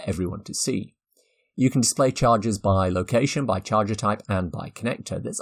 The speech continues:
also a display showing the number of chargers installed in a given time period. Did you know, for example, that there have been five hundred and thirty-nine new devices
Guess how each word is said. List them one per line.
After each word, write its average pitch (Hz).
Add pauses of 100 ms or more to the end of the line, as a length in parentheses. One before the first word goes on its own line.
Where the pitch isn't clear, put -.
also 185
a 143
display 104
showing 101
the 98
number 151
of 131
chargers 101
installed 95
in 113
a 120
given 90
time 110
period. 65 (560)
Did 160
you 165
know, 135
for 131
example, 117
that -
there 113
have 95
been 104
five 143
hundred 117
and 104
thirty-nine 104
new 180
devices 113